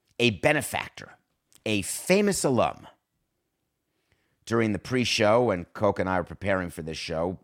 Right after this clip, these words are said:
last night, this morning, all day long, it's all we do. Coke, I think I speak to you more than I speak to anyone in my life.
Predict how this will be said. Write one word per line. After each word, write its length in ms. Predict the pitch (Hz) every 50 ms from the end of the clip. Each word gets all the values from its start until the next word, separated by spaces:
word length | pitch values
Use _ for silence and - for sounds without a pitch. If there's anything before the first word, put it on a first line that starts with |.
| - -
last 320 | 82 78 82 82 - -
night, 220 | 82 82 87 82
this 200 | - - - -
morning, 500 | 78 80 80 80 82 95 95 92 104 107 _ _ _ _ _ -
all 180 | - 85 90 87
day 240 | 80 71 78 76 78
long, 460 | 76 76 76 76 71 85 104 104 101 _ _ _ _ _ -
it's 200 | - - - -
all 260 | - 80 82 80 78
we 140 | 78 73 64
do. 260 | 62 76 78 85 92 - - - -
Coke, 240 | - 151 151 147 147
I 80 | 147 190
think 160 | - 269 -
I 60 | 113
speak 320 | 101 - - - 107 95
to 100 | - 104
you 20 | 92
more 160 | 90 78 123
than 100 | 107 95
I 40 | 87
speak 280 | 87 - - 101 90 -
to 140 | 82 - -
anyone 320 | 90 95 92 87 85 82
in 60 | 78
my 140 | 73 69 65
life. 500 | 67 65 67 71 69 - - - - _